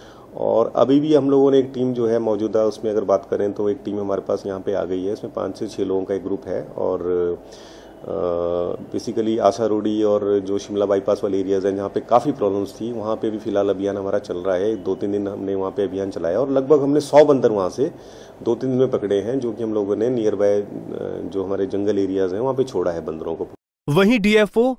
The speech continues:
Speaker 2: राजीव धीमान ने बताया कि बंदरों के आतंक की शिकायत काफी दिनों से मिल रही थी, जिसके चलते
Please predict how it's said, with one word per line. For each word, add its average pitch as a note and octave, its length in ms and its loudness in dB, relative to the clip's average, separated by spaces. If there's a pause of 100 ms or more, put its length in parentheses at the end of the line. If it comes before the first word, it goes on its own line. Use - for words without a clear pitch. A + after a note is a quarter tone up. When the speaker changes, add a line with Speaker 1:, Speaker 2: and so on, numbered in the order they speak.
Speaker 2:
राजीव F3+ 460 2
धीमान F3 420 4
ने A3 100 6
बताया F3 360 4
कि A3 120 0
बंदरों E3+ 380 4
के - 100 0
आतंक F3 540 2
की G3 180 0
शिकायत E3 440 2
काफी E3 320 2
दिनों E3 260 4
से F3 140 2
मिल D3+ 180 4
रही D3+ 260 4
थी, G3 260 -2 (280)
जिसके D#3+ 300 2
चलते E3+ 460 4